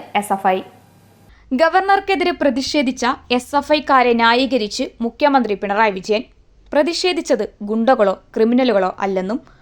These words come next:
ഭാവി വാഗ്ദാനങ്ങളായ വിദ്യാർത്ഥികളാണെന്നും അദ്ദേഹം പറഞ്ഞു. ഗവർണർ കണ്ടതുപോലെ അവർ ഗുണ്ടകളോ ക്രിമിനലുകളോ അല്ല. അദ്ദേഹം ഉപയോഗിച്ച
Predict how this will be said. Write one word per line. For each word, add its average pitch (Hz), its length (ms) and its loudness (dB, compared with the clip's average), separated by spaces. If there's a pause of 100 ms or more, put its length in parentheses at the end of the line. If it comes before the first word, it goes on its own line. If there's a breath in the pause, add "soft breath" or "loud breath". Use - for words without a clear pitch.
(220 soft breath)
ഭാവി 320 380 2
വാഗ്ദാനങ്ങളായ 285 840 2 (180)
വിദ്യാർത്ഥികളാണെന്നും 233 960 -2 (120)
അദ്ദേഹം 208 360 -2 (120)
പറഞ്ഞു. 190 320 -2 (520 soft breath)
ഗവർണർ 214 440 2
കണ്ടതുപോലെ 226 600 2 (120)
അവർ 226 220 2
ഗുണ്ടകളോ 226 540 0 (100)
ക്രിമിനലുകളോ 233 680 2
അല്ല. 190 200 -2 (480)
അദ്ദേഹം 214 420 0
ഉപയോഗിച്ച 220 440 2